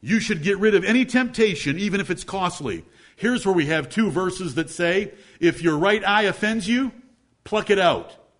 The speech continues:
If your right hand offends you, cut it off and cast it from you," in the light of sexual sins and fantasies.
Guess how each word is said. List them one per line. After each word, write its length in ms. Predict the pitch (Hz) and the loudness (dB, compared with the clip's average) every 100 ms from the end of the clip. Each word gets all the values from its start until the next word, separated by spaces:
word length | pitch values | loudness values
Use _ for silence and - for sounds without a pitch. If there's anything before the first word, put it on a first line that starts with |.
| _ _ _ _ - | _ _ _ _ -4
If 160 | 156 | 0
your 140 | 170 151 | 0 2
right 240 | 185 196 | 2 0
hand 260 | 170 208 202 | -2 -2 -2
offends 420 | 196 214 214 175 | -2 -6 -6 -6
you, 80 | 226 | -8
cut 240 | - 233 | -4 -2
it 100 | 220 | 0
off 420 | 196 131 110 - - _ - | 0 0 -2 -6 -18 _ -6
and 180 | 156 | -6
cast 400 | 151 180 175 - | -4 -2 -2 -2
it 80 | 170 | -8
from 260 | - 180 165 | -4 -2 0
you," 280 | 123 98 - - _ _ | -2 -2 -8 -20 _ _
in 500 | 214 220 233 247 - - | 0 2 0 -2 -6 -6
the 100 | 160 | -2
light 500 | 160 202 165 139 - - _ | 2 2 2 0 -4 -20 _
of 160 | 156 139 | -6 -4
sexual 760 | - 196 196 196 185 180 - - | -2 -2 -2 -2 -2 -2 -8 -20
sins 640 | - - 208 143 143 147 - _ | -12 -2 0 2 0 -6 -16 _
and 200 | 160 156 | -4 -4
fantasies. 680 | - 208 185 147 113 87 - | -2 0 0 -2 -4 -8 -14